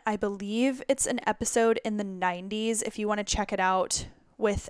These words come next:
Adelie Kirsch, and we go all the way into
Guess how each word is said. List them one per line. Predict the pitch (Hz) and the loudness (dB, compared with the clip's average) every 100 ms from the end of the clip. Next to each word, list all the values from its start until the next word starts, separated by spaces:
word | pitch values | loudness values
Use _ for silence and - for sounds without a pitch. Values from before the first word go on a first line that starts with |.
| - | 0
Adelie | 202 196 196 202 - | 2 2 -2 -4 -6
Kirsch, | - 185 214 - - - | 0 2 2 2 0 0
and | 220 208 | -2 -2
we | 196 | 0
go | 196 190 | 2 2
all | - 190 190 196 196 | 2 2 4 4 2
the | 196 | 2
way | 196 190 190 | 0 0 0
into | - 190 190 - 185 180 | -4 -8 -8 -6 -4 -4